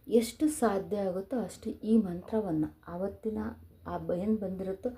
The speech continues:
ಆ ಮಂತ್ರ ಜಪವನ್ನು ಮಾಡಬೇಕು ನಾವು. ಅದರಿಂದ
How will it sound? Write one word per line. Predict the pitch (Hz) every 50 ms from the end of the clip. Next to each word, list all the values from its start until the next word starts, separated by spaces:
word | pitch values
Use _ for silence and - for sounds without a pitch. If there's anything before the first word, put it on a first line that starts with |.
| - - - - - - - - -
ಆ | 160
ಮಂತ್ರ | 165 165 160 156 165 196 208 - 240 233
ಜಪವನ್ನು | 220 - 180 - - 170 160 156 160 208 214
ಮಾಡಬೇಕು | 190 160 151 156 165 156 151 156 147 - - 143
ನಾವು. | 147 151 151 151 - - - - - - - - -
ಅದರಿಂದ | 139 135 143 156 180 175 165 160 165